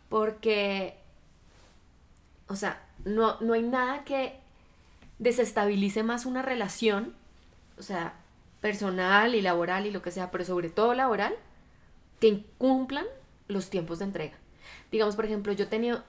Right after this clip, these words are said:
yo trabajé con un artista y, y,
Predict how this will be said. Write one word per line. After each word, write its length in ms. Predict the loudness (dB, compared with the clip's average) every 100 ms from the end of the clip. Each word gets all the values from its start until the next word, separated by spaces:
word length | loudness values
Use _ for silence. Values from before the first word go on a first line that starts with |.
| 2
yo 160 | 4 4
trabajé 360 | 2 0 -2
con 140 | -2 0
un 120 | -2
artista 580 | -4 -8 -8 -6 -8 -8 -20 -20 -20 _ -20 -20 -20 -20 -20 -20 -20 -20 -20 -20 -8
y, 800 | -2 2 2 2 2 2 0 -6 -8
y, 520 | -2 0 0 -2 -8